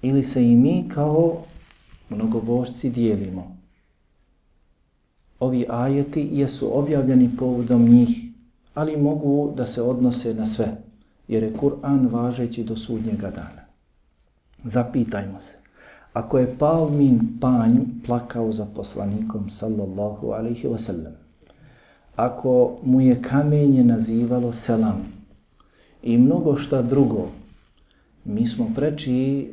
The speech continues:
da plačemo za njim. Mi smo preči da plačemo za sunnetom poslanika Muhammeda, sallallahu alaihi wa sallam, koji se iz dana u dan zatire i obezvređuje. Prošli puta sam spominjao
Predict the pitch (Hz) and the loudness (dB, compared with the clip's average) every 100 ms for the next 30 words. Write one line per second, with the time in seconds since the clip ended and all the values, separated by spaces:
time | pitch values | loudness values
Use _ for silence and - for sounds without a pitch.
0 | - 113 110 107 107 110 104 95 - - | -10 -8 -8 -10 -10 -8 -8 -8 -12 -16
1 | - 107 104 101 95 - - - _ _ | -8 -6 -2 0 -2 -6 -14 -20 _ _
2 | _ _ - 110 - 113 - 143 143 143 | _ _ -10 -8 -4 -4 -2 -4 -2 -4
3 | 123 113 123 131 - 131 120 113 110 101 | -2 -4 -4 -4 -2 2 2 2 -2 -4
4 | - 123 123 120 123 110 107 - - - | 0 4 4 2 -2 -2 -2 -6 -12 -12
5 | - 214 233 220 113 107 - 117 113 107 | -8 -2 0 0 -4 -4 -2 0 0 -2
6 | - 110 107 104 113 104 104 107 113 117 | -6 -8 -6 -6 -6 -6 -6 -4 -4 -6
7 | 107 123 123 120 110 113 113 110 107 101 | -6 2 2 2 0 -2 -2 -6 -6 -4
8 | 120 123 120 110 101 113 113 107 - - | 0 2 2 0 -2 -2 0 -2 -6 -10
9 | 98 107 - 113 - - - - _ _ | -6 -6 -4 -4 -4 -6 -18 -20 _ _
10 | _ _ - 117 117 113 104 113 113 110 | _ _ -6 -2 0 0 -2 0 0 0
11 | 107 90 - - _ - _ _ _ _ | -4 -6 -10 -20 _ -20 _ _ _ _
12 | _ _ _ _ _ _ _ _ _ _ | _ _ _ _ _ _ _ _ _ _
13 | _ _ _ _ _ _ - 143 143 127 | _ _ _ _ _ _ -2 0 2 0
14 | 127 131 123 123 110 - 123 123 123 117 | 0 0 0 2 0 2 6 8 8 6
15 | 117 117 | 4 2